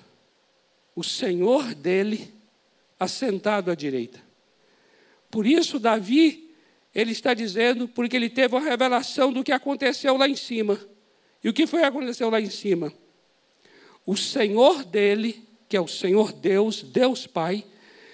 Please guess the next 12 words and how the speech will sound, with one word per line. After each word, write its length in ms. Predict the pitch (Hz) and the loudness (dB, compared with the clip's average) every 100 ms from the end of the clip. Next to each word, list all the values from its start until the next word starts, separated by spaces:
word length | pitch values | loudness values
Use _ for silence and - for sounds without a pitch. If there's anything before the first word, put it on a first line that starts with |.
| - _ | -20 _
disse 520 | 131 269 339 349 - | 0 6 6 6 0
ao 120 | 240 | 0
meu 360 | 208 226 302 339 | 0 2 2 2
Senhor, 720 | - 330 226 202 175 180 - - _ _ _ _ _ _ _ _ - | -2 -4 -2 0 0 -2 -8 -20 _ _ _ _ _ _ _ _ -2
o 80 | |
meu 300 | 208 226 311 | 0 2 2
Senhor 400 | 320 - 214 233 | 0 -2 2 4
é 80 | 247 | 4
o 80 | 247 | 2
Senhor 340 | - 240 233 | 0 4 4
Jesus: 540 | 247 226 185 190 190 - _ _ _ _ _ _ _ _ _ _ _ _ _ _ _ _ _ _ _ _ _ | 2 -2 -2 -6 -8 -14 _ _ _ _ _ _ _ _ _ _ _ _ _ _ _ _ _ _ _ _ _
"Assenta-te 1160 | 180 - - 254 240 208 156 143 - 135 - | -4 -4 -4 0 2 0 -6 -12 -12 -10 -12